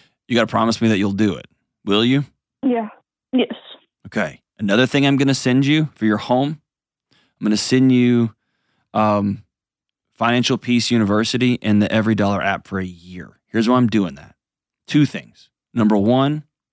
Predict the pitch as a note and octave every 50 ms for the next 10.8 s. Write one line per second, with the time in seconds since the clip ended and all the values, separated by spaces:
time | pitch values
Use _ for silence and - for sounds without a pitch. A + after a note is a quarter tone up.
0 | _ _ _ _ _ _ _ _ _ _ _ _ _ _ _ _ - A3 A3 -
1 | - C3+ C3+ C3 C3 A2 - - B2+ A#2+ A#2+ - A#2+ - - - C#3 C#3 A2+ F#2
2 | F#2+ - - F#2 - _ G#2+ A2+ A#2 A2 G#2+ G#2 - G2+ G2 - - - G#2 A2
3 | G#2+ A2 A2 A2+ A#2 A2 A2+ A#2 A#2 A#2 A#2 - - A2+ G#2 - - - - G#2+
4 | G#2+ A#2 - B2+ A#2 G#2+ G#2 G#2 G2+ G2 F#2 - F#2 F#2 G2+ G#2+ A#2+ - - -
5 | - - - - - - A2+ G#2 A2 - A2+ G#2+ - - - F#2+ - G2+ G2+ -
6 | - F#2+ - - - G2 E2+ F2+ F#2 - - - G2+ F#2+ - D2+ - - _ _
7 | _ _ _ _ _ _ _ _ _ _ _ _ _ _ _ _ _ _ _ _
8 | _ _ _ _ - - - A2+ B2 C3 C3 B2 A#2 - C3 B2+ A#2+ A#2+ A2 A2+
9 | A#2+ A#2+ A2 A2 G2 A#2 A2 - B2+ B2 A#2+ - - A#2+ B2 B2+ B2+ A#2+ A2 A2
10 | G#2 - G#2+ - - G#2 G2+ F2+ E2 - - F2+ E2+ C#2 -